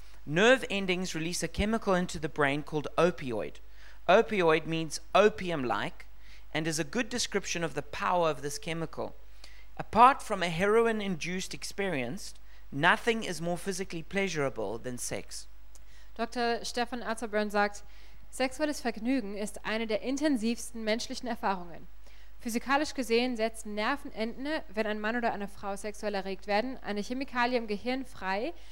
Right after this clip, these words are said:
Speaker 2: die Opioid heißt. Opioid bedeutet wie Opium und ist eine gute Beschreibung für die Kraft dieses Stoffes. Außer einer Heroinerfahrung gibt es nichts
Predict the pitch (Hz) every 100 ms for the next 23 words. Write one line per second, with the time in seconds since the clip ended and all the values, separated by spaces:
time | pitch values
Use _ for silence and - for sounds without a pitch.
0 | - - 226 226 240 262 262 277 - 190
1 | - - - - - 214 262 254 233 202
2 | 220 262 254 285 - - - - 196 247
3 | 285 - 240 - 160 151 - - - 220
4 | 214 240 214 233 214 277 - 285 262 -
5 | 208 226 220 220 208 - - 254 269 -
6 | 208 190 208 - 202 143 - - - -
7 | - - 220 277 277 226 214 226 220 233
8 | 240 208 180 190 220 214 208 190 - 269
9 | 285 - -